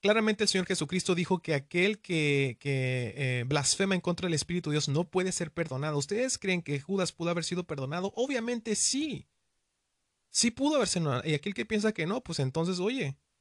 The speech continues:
¿cuántas veces tú y yo hemos traicionado al Señor Jesucristo y nos ha perdonado?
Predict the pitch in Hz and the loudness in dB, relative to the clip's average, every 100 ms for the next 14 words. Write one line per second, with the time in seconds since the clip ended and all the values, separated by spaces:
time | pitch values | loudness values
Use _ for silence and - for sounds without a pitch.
0 | _ _ - 143 143 165 175 196 196 - | _ _ -4 -2 0 0 0 0 0 -2
1 | 185 196 180 190 202 175 165 147 175 160 | -2 0 0 -2 -2 -2 -2 -2 -2 -2
2 | 151 170 139 151 214 214 135 131 127 147 | -4 -4 -4 -2 -2 -2 -2 -4 -4 -4
3 | 156 123 190 269 165 | -4 -6 -4 -4 -6